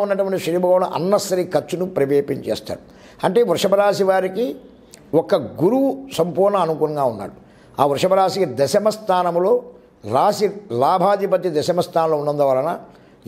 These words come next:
ఎంతో కొంత తను చేసే వృత్తిపరమైన అంటే వ్యాపారము, వ్యవసాయము, ఆ, ఆ, లేకపోతే రకరకాల ఉద్యోగాలు, దేంటైనా ధనపరమైన విషయాలు కొంతవరకు మీకు ఊరట కలిగించినా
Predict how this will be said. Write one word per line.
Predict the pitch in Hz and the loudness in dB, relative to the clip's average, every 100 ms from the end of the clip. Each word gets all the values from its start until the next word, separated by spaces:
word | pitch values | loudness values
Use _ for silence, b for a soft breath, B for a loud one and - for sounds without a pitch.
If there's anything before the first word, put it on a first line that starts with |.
| 135 | 0
ఎంతో | 196 247 247 220 | 2 2 2 2
కొంత | 208 202 214 214 | 0 2 2 2
తను | 185 165 170 | 0 0 0
చేసే | 185 190 185 | 2 2 0
వృత్తిపరమైన | 147 135 214 180 180 170 165 147 - | -2 -2 -2 2 2 2 0 -2 -4
అంటే | 165 208 220 - 143 | 0 0 0 -2 0
వ్యాపారము, | 147 143 147 170 180 | 2 0 0 -2 0
వ్యవసాయము, | 143 135 151 143 151 180 156 | 0 0 2 2 0 2 2
ఆ, | 135 B B B - 151 | 0 B B B -2 2
ఆ, | 156 151 | 4 4
లేకపోతే | 151 143 143 151 143 139 - B - 131 | 2 0 2 4 4 2 -2 B -6 0
రకరకాల | 151 160 160 151 135 | 2 2 2 2 0
ఉద్యోగాలు, | 123 165 156 165 147 | 2 2 4 2 0
దేంటైనా | 165 165 175 196 - 147 | 0 0 0 -2 -2 -2
ధనపరమైన | 175 202 208 202 196 190 175 | 0 0 2 2 2 0 -2
విషయాలు | 151 165 285 165 | 0 0 2 0
కొంతవరకు | 156 156 165 165 165 | 0 2 2 2 0
మీకు | 127 110 | 0 2
ఊరట | 170 185 175 | 2 4 2
కలిగించినా | 170 165 175 185 | 2 0 0 2